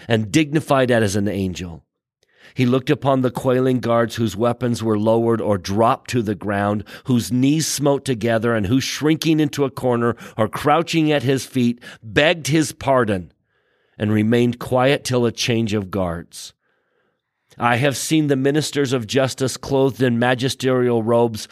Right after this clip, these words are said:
and criminals arraigned before them while life was suspended on a breath in the courts of England.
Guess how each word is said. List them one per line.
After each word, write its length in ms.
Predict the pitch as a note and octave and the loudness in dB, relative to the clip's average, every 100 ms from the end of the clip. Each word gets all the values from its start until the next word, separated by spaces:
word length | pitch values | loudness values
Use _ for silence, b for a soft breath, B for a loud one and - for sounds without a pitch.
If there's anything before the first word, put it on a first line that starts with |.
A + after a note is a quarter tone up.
| B B | B B
and 160 | A#2 | -4
criminals 520 | - D3+ D3+ D#3 D3+ B2+ | -2 -2 2 2 2 0
arraigned 420 | B2 B2+ C3+ B2+ | 0 2 2 0
before 380 | B2 A#2+ B2 B2 | -2 -2 -2 0
them 260 | A#2+ A#2+ | 0 0
while 220 | A#2 A2 | 2 2
life 320 | G#2+ A#2+ C#3+ - | 2 2 2 0
was 140 | C#3 | -2
suspended 600 | - A#2+ - B2+ A#2+ A#2+ | -2 -4 -4 -2 -2 -2
on 160 | A2 G#2 | -2 -2
a 40 | |
breath 480 | F2 - A#2 G2+ - B B | -4 0 0 0 -6 B B
in 120 | A#2 | -2
the 100 | G2+ | -2
courts 400 | G2+ - G#2 - | -4 -4 -4 -4
of 100 | G2+ | -6
England. 500 | F#2 E2+ D#2 D#2 - | -4 -6 -10 -16 -18